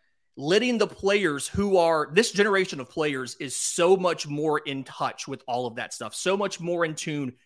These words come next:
biomechanically, so much more in tune data-wise and sabermetrically.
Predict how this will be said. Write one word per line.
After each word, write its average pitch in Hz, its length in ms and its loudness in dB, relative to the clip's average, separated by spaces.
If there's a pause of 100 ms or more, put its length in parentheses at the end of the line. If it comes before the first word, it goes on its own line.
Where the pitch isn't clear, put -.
(160)
biomechanically, 214 1040 -2 (240)
so 165 140 0
much 156 200 0
more 156 200 0
in 147 80 -4
tune 143 340 -4 (340)
data-wise 160 600 6
and 135 100 -8
sabermetrically. 175 840 -2